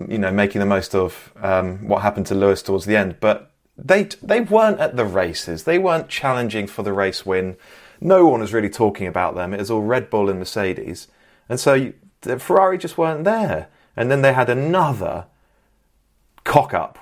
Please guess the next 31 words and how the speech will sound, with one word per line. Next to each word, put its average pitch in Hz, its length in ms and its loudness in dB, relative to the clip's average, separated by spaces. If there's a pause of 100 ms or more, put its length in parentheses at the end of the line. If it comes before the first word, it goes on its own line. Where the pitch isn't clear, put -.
(160)
with, 98 520 2
um, 95 600 2 (120)
with 98 180 2
Sainz - 640 0 (180)
in 104 140 2
the 101 60 4
pit 113 200 2
lane. 95 360 0 (500)
Um, 120 240 2
and 127 100 -2
it's 120 80 -6
just - 220 -8
yet 131 140 0
another 123 280 2
example 107 360 0
of 98 80 -6
that 107 200 -2
team 98 320 -6
not 104 240 -4 (100)
functioning 85 540 -10
at - 80 -10
the 87 60 -2
level, 90 380 -2
anything 247 400 0
like 294 320 4
the 208 80 -4
level 87 300 -2
that 85 140 -6
it 80 120 -10
needs 80 220 -12
to. 80 220 -8